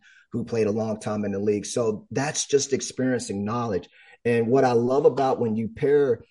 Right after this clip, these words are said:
these two is I'm sure they can empathize with one another. I'm sure when it comes times to making drafts, I'm sure Mike Vrabel has a lot, uh, a lot of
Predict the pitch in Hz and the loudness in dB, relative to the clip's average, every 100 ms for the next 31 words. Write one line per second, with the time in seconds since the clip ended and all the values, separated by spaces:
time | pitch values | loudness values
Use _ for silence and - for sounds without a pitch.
0 | _ 98 113 - - 120 113 110 - 120 | _ -6 -4 -6 0 2 2 -4 0 2
1 | 117 120 120 - 143 151 139 131 117 - | 2 0 -4 -2 4 6 6 2 -2 -4
2 | 131 - - 120 110 - 107 104 107 104 | -4 -4 -4 -2 -4 -2 -2 0 -2 0
3 | 104 101 90 87 _ - 123 120 - 151 | -2 -2 -4 -8 _ -4 -2 0 4 8
4 | 147 135 120 - 135 127 - 127 123 120 | 8 6 2 0 -2 -2 -2 0 -2 -4
5 | 117 120 117 104 120 123 107 - 98 107 | 0 2 2 -4 -2 -2 -2 -10 -10 -8
6 | 104 131 127 123 107 113 123 120 120 104 | -4 -2 0 0 0 2 4 2 0 -4
7 | 104 113 123 117 - _ _ _ 110 110 | -2 -2 -2 -4 -10 _ _ _ -4 -2
8 | 104 - - 98 107 123 | -4 -6 -8 -4 -2 -2